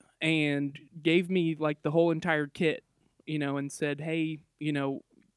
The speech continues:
you, it, this has helped us," and told us the story of what all happened with him. And, uh, so it was really helpful for us to start off even, you know, s-,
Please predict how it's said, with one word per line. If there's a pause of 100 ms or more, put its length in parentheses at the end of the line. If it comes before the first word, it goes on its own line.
(240)
you,
it,
this
has
helped
us,"
and
told
us
the
story
of
what
all
happened
with
him. (640)
And,
uh,
so
it
was
really
helpful
for
us
to
start
off
even,
you
know,
s-,